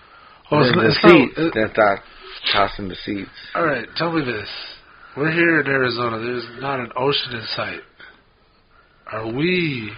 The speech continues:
Speaker 1: using artificial crab to make our sushi rolls? And we're not in California. Or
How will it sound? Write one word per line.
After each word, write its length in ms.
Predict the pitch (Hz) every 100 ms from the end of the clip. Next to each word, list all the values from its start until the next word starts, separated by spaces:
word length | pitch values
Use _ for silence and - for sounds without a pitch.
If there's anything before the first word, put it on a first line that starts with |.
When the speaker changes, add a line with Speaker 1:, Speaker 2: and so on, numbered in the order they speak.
| - 117
Speaker 1:
using 460 | 113 120 117 107
artificial 580 | 113 110 107 117 - 107
crab 440 | - 113 113 104 101
to 100 | 110
make 280 | 107 113 -
our 120 | 107
sushi 480 | 101 120 117 - 98
rolls? 420 | 95 90 87 - - - - - - - - - - _ _ -
And 180 | 107 104
we're 80 | 110
not 220 | 127 143
in 80 | 123
California. 680 | 127 117 107 107 101 92 95
Or 600 | - 139 147 131 117